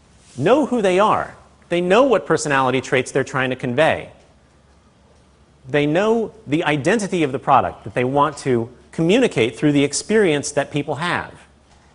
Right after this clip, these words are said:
And there's an integrity to that experience. This is really different from the way that the software industry, for example, thinks about product development.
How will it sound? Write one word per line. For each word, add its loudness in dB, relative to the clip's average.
And -6
there's 0
an -2
integrity 0
to -6
that 2
experience. -4
This -2
is -2
really 4
different 0
from -2
the 0
way 4
that 0
the -4
software 2
industry, -4
for -6
example, -6
thinks -4
about 0
product 0
development. 0